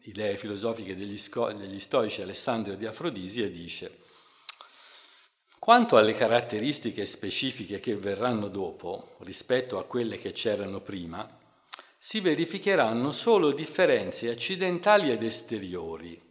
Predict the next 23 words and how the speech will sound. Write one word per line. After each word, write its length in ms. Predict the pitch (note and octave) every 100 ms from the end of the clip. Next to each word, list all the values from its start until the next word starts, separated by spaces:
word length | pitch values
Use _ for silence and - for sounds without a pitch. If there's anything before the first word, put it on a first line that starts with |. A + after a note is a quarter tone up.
| _ _ _ _ _
le 140 | C#3+ F3
quali 520 | G3 B2+ F#2+ G2 G#2
differenze 840 | D3+ - C#3 G#2+ G2 F#2+ - B2+
non 220 | F3+ G3
sono 340 | F3 A3+ E3 G#2
tali 380 | A#2+ A2 G#2+
da 140 | G#2+ G2+
mutare 880 | G#2 G#2+ A2+ G#2+ A2 G#2 G2+ - -
Dione 720 | G2 A2+ A#2 A#2 A2 G2+ G2
che 200 | - F#2+
qui 380 | - A2+ G#2+ G#2+
è 140 | -
vivo." 560 | F#2+ F#2 F#2+ F2 E2 D#2+
Dione 300 | G2 G#2 G#2
è 20 |
un 120 | F#2+ F2+
esempio 400 | E2+ F2+ F2+ F2+
filosofico, 600 | F#2 F2+ F2 D2+ - D#2+
insomma, 280 | D#2 F2+ F2+
un 160 | F#2
tale, 320 | - F#2+ D2+
questa 260 | D2+ - F#2
persona. 360 | F2+ - E2